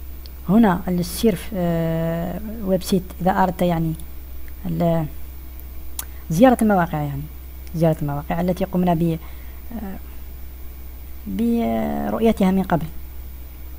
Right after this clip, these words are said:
إذن هنا في الأوتو سيرف، هنا في حال أردت إضافة، آه،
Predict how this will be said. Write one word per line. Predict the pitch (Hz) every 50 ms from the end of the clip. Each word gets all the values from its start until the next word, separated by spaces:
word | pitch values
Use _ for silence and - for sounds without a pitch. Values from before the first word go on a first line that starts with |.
| - - - - - - - - - - - - - - - - - - - - - - - - - - - - - - - - - - - - - - - - - - - - - - - - - - - - - - - - - - - - - - - - - - - - - - - - - - - -
إذن | 202 208 254 233
هنا | 220 233 247 247
في | 220 - 226 226 208 202
الأوتو | 202 196 190 190 180 175 175 - - 214 214 208 208 190
سيرف، | - - - 208 254 277 - - - - - - - - - - - - - - -
هنا | 214 247 247
في | 240 214
حال | - 233 226 214
أردت | 202 208 220 - -
إضافة، | 226 214 190 180 196 196 208 226 - - - - - - 196
آه، | 180 175 175 175 175 170 190 196